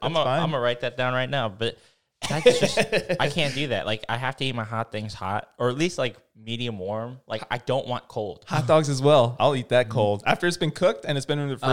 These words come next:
Speaker 2: refrigerator, I will eat that cold.
Speaker 1: No, you can't do that,
Speaker 2: Oh, yeah.
Speaker 1: man.
Speaker 2: Yeah.
Speaker 1: No. All right. End of discussion there. We're, <laughs> we're gonna talk about that one a different time.
Speaker 2: <laughs>
Speaker 1: Um, but yeah, this list of food,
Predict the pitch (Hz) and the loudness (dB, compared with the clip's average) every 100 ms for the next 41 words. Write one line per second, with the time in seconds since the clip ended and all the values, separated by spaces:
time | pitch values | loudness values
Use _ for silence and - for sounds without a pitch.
0 | 123 156 180 214 - 120 120 113 104 - | 4 4 2 0 0 2 2 0 -2 -4
1 | 85 - 107 90 92 - _ 123 127 156 | -6 -4 -6 -6 -8 -12 _ _ -20 -16
2 | 170 156 135 110 117 185 - 131 107 - | -10 -6 -4 -4 -6 -10 -14 -14 -14 -16
3 | 98 92 113 151 220 101 123 85 90 247 | -18 -16 -12 -10 -4 0 0 0 -4 -10
4 | - _ _ _ 104 107 104 90 87 - | -16 _ _ _ -4 0 0 0 -6 -10
5 | - 107 92 - _ _ 147 160 131 120 | -6 -4 -4 -8 _ _ -10 -8 -8 -6
6 | 117 113 104 101 107 139 139 175 165 147 | -6 -6 -8 -4 -2 -2 2 2 4 2
7 | 135 123 127 117 110 113 104 - 196 180 | 2 2 2 2 0 -2 -4 -2 -2 0
8 | 214 - - 175 117 110 101 98 220 - | -4 -4 -6 -4 -2 0 -2 -6 -12 -14
9 | - 127 120 113 - 127 143 - - 117 | -6 0 0 0 -6 -8 -8 -10 -6 -2
10 | 117 107 | -2 -2